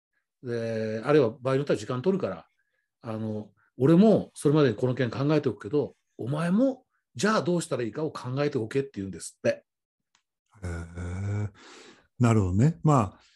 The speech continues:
Speaker 2: あ、あの、
Speaker 1: うん。
Speaker 2: 相手がありがたく思ってもらえるっていう、まあ、計算づくもあるものの、
Speaker 1: うんうんうん。
Speaker 2: やっぱり自分で抱えたりメモしておくっていうんじゃなくて、もうすぐ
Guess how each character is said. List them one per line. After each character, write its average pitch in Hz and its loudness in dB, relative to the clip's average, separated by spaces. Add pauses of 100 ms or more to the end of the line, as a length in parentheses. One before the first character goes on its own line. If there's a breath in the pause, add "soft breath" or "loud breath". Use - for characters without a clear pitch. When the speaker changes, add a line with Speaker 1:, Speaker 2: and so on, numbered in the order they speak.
(120)
Speaker 2:
あ、 131 2
あ 127 6
の、 123 2
Speaker 1:
う - -
ん。 - -20 (220)
Speaker 2:
相 160 2
手 180 4
が 165 6
あ 131 4
り 139 2
が 151 2
た 151 -2 (280)
く 120 -6
思 110 -2
っ 120 -4
て 113 -10
も 104 -4
ら 107 -4
え 107 -2
る 107 -2
っ - -4
て - -10
い - -6
う、 87 -6
ま 87 -8
あ、 85 -10
計 135 4
算 147 6
づ 131 2
く 139 0
も 127 4
あ 139 4
る 147 4
も 110 2
の 104 0
の、 120 0
Speaker 1:
う 131 0
ん 131 2
う 120 0
ん 101 -4
う 107 -4
ん。 - -2
Speaker 2:
や 101 -2
っ 165 -6
ぱ 170 0
り 131 0
自 131 -6
分 170 -2
で 170 0
抱 165 -6
え 160 -2
た 156 -4
り 139 -2
メ 139 -2
モ 143 -4
し - -12
て - -10
お 117 -8
く 135 -10
っ 131 -12
て - -12
い - -4
う - -4
ん - -6
じ 98 -8
ゃ - -6
な 107 -4
く - -20
て、 101 -10
も 90 -6
う - -8
す - 4
ぐ 131 6